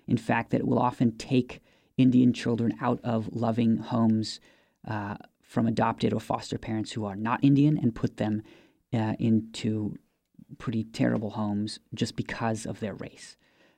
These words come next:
Uh, so some parents of an adopted Indian child are suing, saying that, you know, "This is our child now, and you can't just take our child away from us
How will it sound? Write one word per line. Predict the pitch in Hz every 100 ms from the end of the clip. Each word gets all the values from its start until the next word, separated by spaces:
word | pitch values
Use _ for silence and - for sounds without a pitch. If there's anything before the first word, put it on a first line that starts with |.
| - 110
Uh, | 104 98 -
so | - 123 117 - - - _ -
some | - 123
parents | - 139 135 127 - -
of | 120 113
an | 117
adopted | 110 113 113
Indian | 113 110 110
child | 107 110 110 107 107 _ _ _ -
are | 110 104
suing, | - - 120 123
saying | - 107 110
that, | 104 -
you | 104
know, | - _ _ _
"This | - -
is | 117
our | 110 -
child | - 143 139 - 110
now, | 104 117
and |
you | 117
can't | 113 107
just | 107
take | - 117 110
our | 104
child | - 107 104
away | 113 123
from | - 101
us | - 120 -